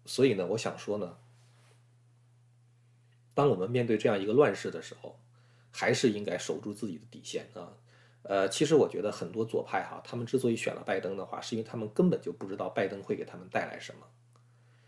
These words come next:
今天那个好像是 Newsmax 吧，他的C E O是川普的好朋友，是吧？他非常肯定地讲，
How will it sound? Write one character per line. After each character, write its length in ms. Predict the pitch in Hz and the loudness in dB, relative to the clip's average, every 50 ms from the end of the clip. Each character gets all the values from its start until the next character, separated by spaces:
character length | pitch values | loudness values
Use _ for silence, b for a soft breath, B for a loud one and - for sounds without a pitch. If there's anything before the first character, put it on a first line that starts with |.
| b b b b b b b | b b b b b b b
今 140 | - 147 | 0 2
天 400 | 143 151 147 147 147 147 147 147 - - - - - | 6 8 8 8 10 8 8 6 4 -2 -16 -18 -8
那 180 | - 127 123 | -2 -2 0
个 380 | 113 107 95 92 92 90 87 87 | 2 4 4 4 4 2 -2 -4
好 180 | - - - 104 | -6 -6 -6 -4
像 160 | - 139 135 | 0 0 0
是 120 | - 123 110 | 2 0 0
Newsmax 640 | 117 131 139 - 151 151 147 117 - - - 92 | 2 2 0 0 2 2 2 2 2 -2 -8 -8
吧， 120 | - - | -8 -8
他 140 | - - 120 | -8 -4 -2
的 80 | 113 104 | -2 -2
C 200 | - - 117 110 | -2 -2 -2 0
E 60 | 113 | 2
O 200 | 113 113 113 113 | 4 2 2 0
是 340 | - - - 101 92 90 85 | -4 -6 -6 -6 -6 -6 -8
川 200 | - - 113 120 - | -8 -8 -8 -6 -6
普 80 | - | -6
的 100 | - 90 | -8 -8
好 160 | - - - - | -8 -8 -10 -12
朋 180 | - - - | -12 -16 -16
友， 100 | - - | -14 -14
是 100 | - - | -14 -12
吧？ 160 | - - - - | -14 -14 -14 -12
他 140 | - 117 | -10 -10
非 180 | 117 - 180 180 | -4 2 2 4
常 160 | - 117 117 | 4 4 0
肯 160 | - - - | -2 -8 -12
定 140 | - 110 107 | -12 -10 -10
地 80 | 92 87 | -10 -8
讲， 180 | - 92 - | -10 -10 -12